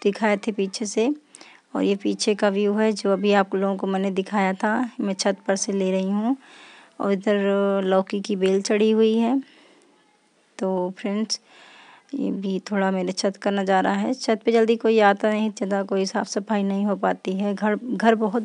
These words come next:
बड़ा है और लोग बहुत कम हैं, तो, अ, वो होता है ना कि जहाँ तक इंसान पहुँच पाता है वही, वहाँ तक सफाई कर लेता है। तो जैसा है जो भी है गांव का ही घर है, आप लोग समझ सकते हैं गांव में कैसा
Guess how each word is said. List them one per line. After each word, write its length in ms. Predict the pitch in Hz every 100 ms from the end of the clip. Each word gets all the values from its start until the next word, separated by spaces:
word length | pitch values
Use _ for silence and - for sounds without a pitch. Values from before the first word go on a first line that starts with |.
| -
बड़ा 220 | 220 220
है 220 | 214 220
और 60 | 214
लोग 280 | 208 202 190
बहुत 220 | 202 202
कम 220 | 214 214
हैं, 200 | 220 214
तो, 400 | 214 202 185 190 190 - - - - - _ 254
अ, 280 | 196 190 190 - - -
वो 380 | 190 208 214 175 - _ _ _ - 226
होता 240 | 220 208
है 120 | 220 226
ना 240 | 226 247
कि 320 | 214 208 202
जहाँ 280 | 190 208 214
तक 180 | 202 202
इंसान 280 | 220 208 202
पहुँच 260 | 208 208
पाता 300 | - 208 202
है 320 | 202 208 202
वही, 200 | 208 214
वहाँ 340 | 208 262 208 208
तक 160 | 202
सफाई 360 | 196 233 - 208
कर 140 | 202
लेता 320 | 214 202 190 185
है। 240 | 208 233 - _ _ _ _ _ _ - _ _ _ _ _ - 202 _
तो 200 | 226 220
जैसा 360 | 196 208 202 214
है 240 | 220 220
जो 180 | 202 202
भी 200 | 190 214
है 180 | 208 214
गांव 280 | 202 202 208
का 120 | 214
ही 120 | 214
घर 260 | 202 202 208
है, 140 | 214
आप 200 | 214 208
लोग 140 | 208
समझ 260 | 202 214 208
सकते 320 | 208 208 -
हैं 180 | 214 202
गांव 180 | 208 208
में 180 | 208 208
कैसा 520 | 208 202 208 208